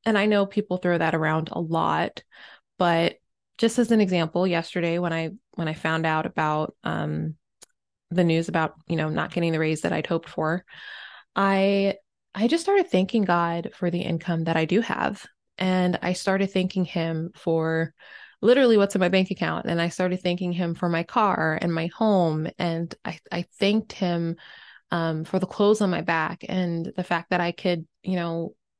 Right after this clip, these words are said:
go get a smoothie somewhere and not have to worry about the cost. I just, I thanked him for what he has brought me from. And I thank him that,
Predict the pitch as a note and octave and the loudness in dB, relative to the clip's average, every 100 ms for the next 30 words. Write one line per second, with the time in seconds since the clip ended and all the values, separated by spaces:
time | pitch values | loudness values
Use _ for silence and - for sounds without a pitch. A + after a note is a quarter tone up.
0 | _ _ _ _ _ - - G3+ G3 G#3+ | _ _ _ _ _ -20 -4 0 4 4
1 | G#3+ - G3+ A#3 G#3 - E3+ E3 D#3 D#3 | 2 4 4 4 2 0 -2 -2 -2 -4
2 | D#3+ E3 F#3 F3+ - E3 F3 F#3+ E3+ F#3 | -2 -2 -2 -4 -4 -2 2 2 2 -2
3 | A3+ E3+ D#3 - B3+ - D#3+ D#3+ D#3+ - | -6 -4 -2 -4 -6 -8 -6 -4 -4 -4
4 | E3 F#3 G3 - - - - - - G3 | -2 -2 -2 -6 -20 -20 -20 -20 -4 -4
5 | - G3+ G#3+ - A3 G#3 F#3+ F3 F3 - | 2 2 2 4 2 2 0 0 0 0
6 | F3 D#3+ - D#3+ - D#3+ - E3 D3 D#3+ | -2 0 0 -2 -2 -10 -6 -4 -4 -4
7 | E3+ - - - - - E3 E3+ - F#3+ | -6 -8 -18 -18 -12 -2 0 0 0 2
8 | F#3 F#3 G#3 F3 E3+ E3+ - E3 D#3+ D#3+ | 2 2 2 2 0 -2 -2 0 0 -2
9 | - | -4